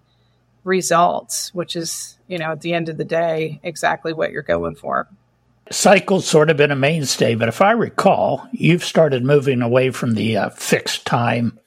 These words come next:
Speaker 2: uh, cycle that most utilities are on. Is that correct? And if it is, tell us a little bit about what you're doing.
Speaker 1: So we are moving that way, but we are, we are not making big strides. We're making steps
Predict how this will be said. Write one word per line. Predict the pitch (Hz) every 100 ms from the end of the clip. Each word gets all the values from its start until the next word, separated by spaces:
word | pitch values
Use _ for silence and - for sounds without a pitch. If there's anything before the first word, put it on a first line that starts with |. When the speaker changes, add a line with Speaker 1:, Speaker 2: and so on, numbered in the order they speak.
| _ _ _ _ _ _ _ -
Speaker 2:
uh, | 135 110
cycle | 98 - 127 120 - 107
that | 123 -
most | - - -
utilities | 120 - 131 127 107
are | 131
on. | 123 135
Is | 104 -
that | 143 -
correct? | 170 190 - - _ _ _ _ _ -
And | 151
if | 147
it | 147
is, | 208 180
tell | - 165
us | 147
a | 175
little | 156 160
bit | 147
about | 143 143
what | 147 -
you're | 131
doing. | 131 110 - _ _ _ _ _ _ _ _
Speaker 1:
So | - 269
we | 262 285
are | 254 262 254 240 -
moving | 190 190 196 196 170 185 151 160 - _ -
that | 156 139
way, | 156 - 175 - _ -
but | 185
we | 185 202 196
are, | 185 175 170 170 196 _ _ _ _ _ 190
we | 202
are | 202
not | 196 190 156
making | 190 185 185 175
big | 170 175 160
strides. | - - 175 165 170 175 180 -
We're | 170
making | 160 160 156 156 156 147
steps | 147 - 143 139 _ - -